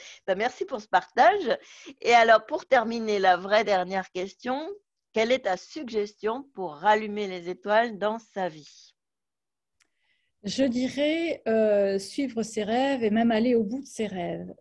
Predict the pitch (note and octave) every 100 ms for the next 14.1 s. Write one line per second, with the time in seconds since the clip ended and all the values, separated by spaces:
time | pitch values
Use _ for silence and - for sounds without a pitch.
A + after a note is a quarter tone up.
0 | - G#3 A#3 B3+ A#3 A3+ D#4 C4+ A#3 A3
1 | A#3 A3+ A3 G#3 G#3 B3+ C4 G3 G3 G3
2 | G3 G3 - D#4 F#4 - - - - -
3 | - A#3 C4+ A3 A#3 A3 G#3+ A#3 A3 A#3+
4 | - A#3 A3+ A#3+ C#4 C#4 G#3+ G3 G3 G3
5 | F#3 F#3 F3+ F3+ - G#3+ A3 F#3 F#3+ D#4
6 | G4 A3+ G#3+ G3+ F3 F3+ F3+ G3+ F#3+ F3
7 | F3 E3+ E3+ D#3+ F3+ F3 F#3 F#3+ F#3 F#3+
8 | F3+ F3+ A3 D4 D4+ C4+ - G#3 G3+ G3
9 | F3+ F#3 G3 - F3+ A3 C4+ F3+ - F3+
10 | E3+ C4 - F#3 - F3+ - F3+ G3 A#3
11 | - F#3+ F#3 G3+ - A3+ - F3 - B3
12 | - - - - - - - - _ -
13 | A#3+ A#3+ A3 G3+ G3 F#3+ F#3+ F#3 F#3 F#3